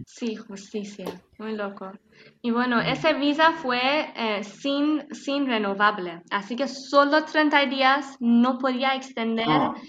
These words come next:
Speaker 1: y treinta días no es nada por Colombia, pero tenía que aceptar eso y tenía que agradecer que, bueno, tengo treinta días en Colombia.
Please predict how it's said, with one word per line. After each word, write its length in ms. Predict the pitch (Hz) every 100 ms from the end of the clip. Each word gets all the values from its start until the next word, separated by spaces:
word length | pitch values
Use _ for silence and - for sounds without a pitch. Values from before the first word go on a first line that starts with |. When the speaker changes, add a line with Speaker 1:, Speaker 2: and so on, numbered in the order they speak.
| -
Speaker 1:
y 100 | 220
treinta 300 | - 262 269
días 240 | 269 277
no 60 | 269
es 120 | 247
nada 280 | 254 254 240
por 180 | 226 220
Colombia, 520 | 220 220 247 269 285
pero 160 | 277 214
tenía 320 | 214 208 220
que 100 | 233
aceptar 520 | 196 190 202 - 214 226
eso 240 | 226 226
y 80 | 214
tenía 280 | 185 185 190
que 100 | 190
agradecer 680 | 165 165 156 - 202 202
que, 140 | - 175
bueno, 260 | 180 180 - _
tengo 300 | 185 185 190
treinta 340 | - 208 202 196
días 320 | 196 202 196
en 100 | 185 180
Colombia. 640 | 170 208 214 214 233 254